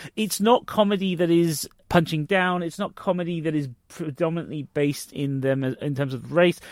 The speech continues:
It's, it's not even laughing at the culture. If anything, it's the, it's the very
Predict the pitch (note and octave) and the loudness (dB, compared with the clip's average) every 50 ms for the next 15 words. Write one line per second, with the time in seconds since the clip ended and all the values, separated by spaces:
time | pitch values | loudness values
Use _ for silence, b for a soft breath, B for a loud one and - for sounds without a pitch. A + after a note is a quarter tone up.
0 | B B B B D3+ - - - - - F3 E3 D#3 F3 F#3 G3+ G#3+ F3 F3+ E3+ | B B B B -8 -8 -8 -12 -8 -4 -4 -4 -2 -2 -2 -2 0 -2 -2 -2
1 | D#3+ D#3 D3+ - D#3 E3 E3 D#3+ - D#3 - - - - F3+ F3 F3 - - D3+ | -4 -4 -4 0 2 2 2 2 0 -4 -6 -6 -4 -2 0 0 0 -2 -4 -6
2 | C#3 E3 D#3+ F3+ F3+ - E3 D#3 D3 C#3 - - - - D#3+ D#3+ D#3 - - E3+ | -4 -4 -4 -4 -4 -6 -6 -8 -8 -10 -14 -12 -6 -4 -2 -2 -2 -4 -4 -6
3 | - - - _ - D3+ B2+ B2+ D#3+ D#3+ D#3+ E3+ F3 F3 E3 | -6 -6 -10 _ -10 -8 -4 0 0 2 2 2 2 0 -2